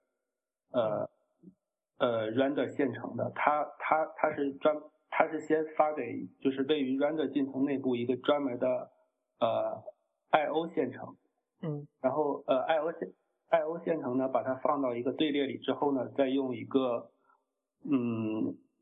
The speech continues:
Speaker 1: 信号量去通知这个，呃，render，呃，render 线程的循环。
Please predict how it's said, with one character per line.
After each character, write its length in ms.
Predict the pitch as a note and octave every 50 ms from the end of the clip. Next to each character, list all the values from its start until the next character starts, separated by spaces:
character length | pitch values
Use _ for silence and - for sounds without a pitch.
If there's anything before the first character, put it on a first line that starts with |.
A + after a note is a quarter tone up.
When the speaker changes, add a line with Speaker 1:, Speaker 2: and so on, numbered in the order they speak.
| -
Speaker 1:
信 260 | - - - E3 D3+
号 180 | C#3 - D#3 C#3+
量 340 | C3+ D#3 D#3 C#3+ A#2+ A#2 - -
去 160 | - - C3
通 320 | B2+ - - D3 D3 D3 C#3
知 380 | C#3+ C3+ C3+ C3+ C3 C#3 C#3 - - - _ _ _ _ _ _ _ _ _ _ _ _
这 180 | - - B2+ A#2
个， 480 | A#2 A2+ A2 G#2+ G#2 G2+ - - A#2+ - -
呃， 360 | - A#2+ A2+ G#2+ A2 A2+ A2+ A#2+
render， 600 | B2 B2+ C3+ D3+ C#3+ C#3 B2 B2 A#2+ A#2+ C#3+ - _ _ _ _ _ _ _ - _ _ _ _ _ _ _ _ _ _ _ -
呃， 460 | - C3 A#2+ A#2 A#2 A2+ A2 A2+ A#2+ C3+
render 340 | B2+ C3+ C#3+ D3+ D#3 D3+ B2+
线 240 | - - - - B2
程 160 | A#2+ - A#2
的 80 | A#2+ A#2
循 220 | A2+ - A#2+ A#2+
环。 320 | A#2 - A#2+ - - -